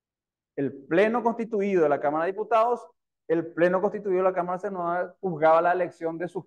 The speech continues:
propios miembros. Eso quiere decir o significa la vigencia de lo que se llama en doctrina el contencioso político. O sea, derivar el juzgamiento de las elecciones a un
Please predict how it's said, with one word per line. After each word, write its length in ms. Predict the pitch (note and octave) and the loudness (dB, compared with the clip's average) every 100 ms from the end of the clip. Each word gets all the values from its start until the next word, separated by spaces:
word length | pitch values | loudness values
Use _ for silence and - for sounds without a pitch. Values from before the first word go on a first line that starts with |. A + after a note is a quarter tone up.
| _ - | _ 0
propios 420 | G#3 G#3+ A3 G#3 | 0 2 -2 -2
miembros. 880 | G#3 A#3 B3 G#3+ D#3 G#2 _ _ _ _ _ _ _ _ _ _ _ _ _ _ _ _ _ _ _ | -2 -2 -2 -2 -4 -6 _ _ _ _ _ _ _ _ _ _ _ _ _ _ _ _ _ _ _
Eso 300 | D3+ F3 G#3+ | 0 2 2
quiere 640 | G#3 G3+ A3 G#3+ G3 - - | 4 6 6 4 0 -8 -20
decir 580 | B3+ F#3 F#3+ F#3 F#3+ F#3+ _ _ _ _ | -2 -2 0 -2 -2 -6 _ _ _ _
o 120 | - D#3+ | -8 -4
significa 560 | G3 F#3+ D3+ E3+ F#3+ | -4 -4 -2 0 4
la 160 | F#3+ F#3+ | 4 4
vigencia 680 | F#3 - F3 F3+ F3 F#3+ F3 | 0 -2 -4 -2 0 0 0
de 80 | F#3+ | -2
lo 120 | F#3+ | -2
que 120 | G3 | -4
se 140 | G3 D#3 | -6 -2
llama 260 | D#3 E3+ | -2 -2
en 80 | F3+ | -6
doctrina 680 | F#3 - D3 D3 D#3 D#3+ - _ _ _ _ | -8 -8 -6 -4 -4 -6 -10 _ _ _ _
el 240 | E3 D#3+ D#3 | -2 -2 -2
contencioso 960 | D#3+ D#3+ D#3+ C#3+ A#2+ - C#3 C#3 D3+ | -4 -4 -4 -4 -6 -4 -4 -4 -8
político. 640 | - B2 C3 C3 _ _ _ _ _ _ _ _ _ _ _ - | -6 -6 -8 -14 _ _ _ _ _ _ _ _ _ _ _ -10
O 120 | B2 | -4
sea, 520 | C#3+ D3 D#3+ D#3 - _ _ _ _ | 2 4 4 0 -12 _ _ _ _
derivar 560 | B2+ E3+ E3+ D3 D3+ F3 | -2 0 2 4 4 4
el 120 | F3+ | 0
juzgamiento 640 | F#3 G3 E3+ D3 D3+ D#3+ | -4 -4 -4 -6 -6 -4
de 40 | D#3+ | -2
las 140 | F3+ | -2
elecciones 480 | F3+ E3+ C3+ C#3+ D3+ | -4 -10 -14 -10 -8
a 40 | |
un 140 | D3+ | -8